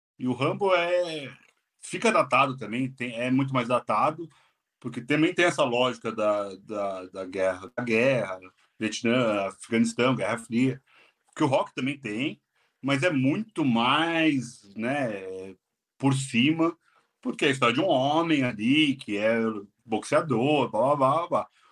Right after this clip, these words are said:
E não é o justiceiro, ele até é, mas não é, né?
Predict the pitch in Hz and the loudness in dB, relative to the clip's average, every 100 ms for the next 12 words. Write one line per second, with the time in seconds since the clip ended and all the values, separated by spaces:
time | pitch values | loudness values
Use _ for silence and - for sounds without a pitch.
0 | _ _ _ _ _ _ _ _ - - | _ _ _ _ _ _ _ _ -20 -8
1 | 110 127 139 147 139 - 156 151 139 101 | -2 2 2 0 -6 -2 2 4 2 -2
2 | - 98 98 92 - 120 135 107 143 165 | -6 -8 -4 -2 2 4 4 4 2 0
3 | 160 180 151 123 113 90 90 104 113 | -6 -2 0 0 -2 -8 -8 -6 -6